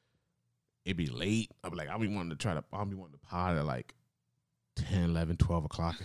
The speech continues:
You know what I mean? But we gotta do it, 'cause that's what the fuck we gotta do. You know what I'm saying? So,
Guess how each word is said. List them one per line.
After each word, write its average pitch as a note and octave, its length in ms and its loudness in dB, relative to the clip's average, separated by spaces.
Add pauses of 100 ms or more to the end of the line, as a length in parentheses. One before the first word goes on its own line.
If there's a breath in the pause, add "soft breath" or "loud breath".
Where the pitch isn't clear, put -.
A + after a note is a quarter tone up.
(120)
You E2+ 60 -8
know D#2+ 80 -2
what D#2 60 0
I D#2+ 40 0
mean? D#2+ 200 0
But D2 200 -4 (320 soft breath)
we E3+ 100 6
gotta A3+ 180 10
do E4 200 8
it, - 160 8
'cause - 100 4
that's C3 300 6
what - 140 -8
the - 40 -14
fuck - 220 0
we D#3+ 60 2
gotta F#3+ 220 6
do. F#3+ 380 8
You D#3 120 6
know F3 100 8
what F3 60 8
I'm F3 80 6
saying? F#3 320 4
So, F2+ 320 2